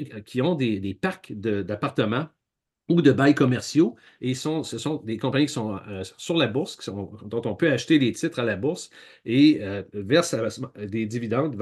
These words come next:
versent un rendement assez généreux, je, très souvent. Alors, les, ces reit-là,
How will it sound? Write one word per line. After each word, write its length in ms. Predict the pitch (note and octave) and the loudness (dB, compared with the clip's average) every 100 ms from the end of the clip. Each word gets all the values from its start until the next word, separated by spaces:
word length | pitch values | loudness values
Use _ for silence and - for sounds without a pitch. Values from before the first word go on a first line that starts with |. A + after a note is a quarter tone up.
| A2+ F#2+ | -6 -4
versent 220 | A2+ - | -4 -2
un 100 | G#2 | -4
rendement 380 | A#2 G#2+ B2+ C3 | -2 0 0 0
assez 400 | G#2+ F#2 B2+ A2+ | -2 -4 -4 -4
généreux, 340 | A2+ F#2 C#3 | -2 0 -2
je, 140 | B2+ | -2
très 260 | - - A#2 | -10 -6 -4
souvent. 320 | - A2+ D#3+ - - - - | -2 -2 -4 -6 -20 -20 -6
Alors, 260 | A2 B2 B2+ | -2 0 0
les, 260 | A#2+ A2+ G#2+ | -2 -4 -8
ces 220 | - A2+ | -4 2
reit-là, 500 | A#2+ A3 D3+ D#3+ | 4 4 2 0